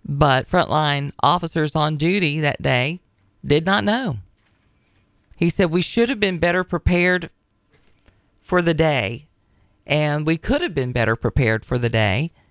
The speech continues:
if the information was disseminated like it was supposed to be." Johnson, whose role was to evacuate lawmakers, urged for guidance from his superiors, did not hear back. So he took matters into his own hands,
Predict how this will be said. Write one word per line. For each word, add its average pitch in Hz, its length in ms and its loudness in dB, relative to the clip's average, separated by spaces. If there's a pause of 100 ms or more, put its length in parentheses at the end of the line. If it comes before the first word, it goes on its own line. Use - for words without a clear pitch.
(220)
if - 200 -2
the 165 140 0
information 160 680 -2
was 139 240 2
disseminated 143 720 0
like 127 180 -2
it 139 140 -4
was 160 320 -4
supposed 220 500 -2
to 143 80 -2
be." 90 240 -2 (1500)
Johnson, 185 520 4
whose 165 520 2
role 196 380 4
was 165 180 2
to 151 120 2
evacuate 165 520 2
lawmakers, 156 720 2
urged 196 380 4
for 151 180 -2
guidance 160 520 0
from 143 200 -2
his 139 120 -2
superiors, 180 720 0 (220)
did 208 140 4
not 180 160 0
hear 190 160 0
back. 190 380 -2 (440)
So - 200 2
he 180 80 4
took 214 160 0
matters 180 380 2
into 185 180 0
his 185 160 0
own 190 180 0
hands, 190 680 -2